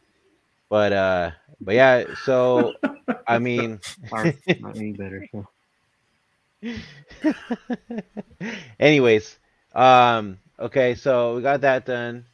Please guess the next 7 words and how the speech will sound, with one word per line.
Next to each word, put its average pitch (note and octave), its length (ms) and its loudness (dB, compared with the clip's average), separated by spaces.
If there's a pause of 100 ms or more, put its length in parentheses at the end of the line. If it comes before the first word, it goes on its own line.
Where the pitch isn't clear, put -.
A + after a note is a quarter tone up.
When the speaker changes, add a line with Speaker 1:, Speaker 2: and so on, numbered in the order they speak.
(420)
Speaker 1:
out G#2 200 -4
of G#2 40 -6
the G#2 100 -4
way. G#2 400 -4 (180)
Um, G#2 600 -6 (920)
my G#2+ 100 -10
next B2+ 540 -8